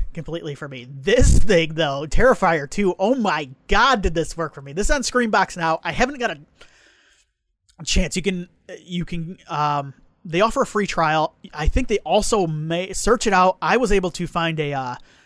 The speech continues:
promo co-, code for three months for, like, three bucks. Um, I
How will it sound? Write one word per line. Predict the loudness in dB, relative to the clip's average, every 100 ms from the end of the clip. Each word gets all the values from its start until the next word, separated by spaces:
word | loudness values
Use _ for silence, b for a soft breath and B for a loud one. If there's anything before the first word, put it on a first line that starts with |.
| b
promo | 0 4 4 2
co-, | 0 0
code | -4 -2 -2 -2
for | -4
three | -2 0
months | 0 -2
for, | -4
like, | -6 -2
three | 0 0
bucks. | -2 -4 -6 -12 -12 _ _ _ _
Um, | -6 -6 -6 -8 -14 -20 -20 _ _ _ _ _ _
I | -10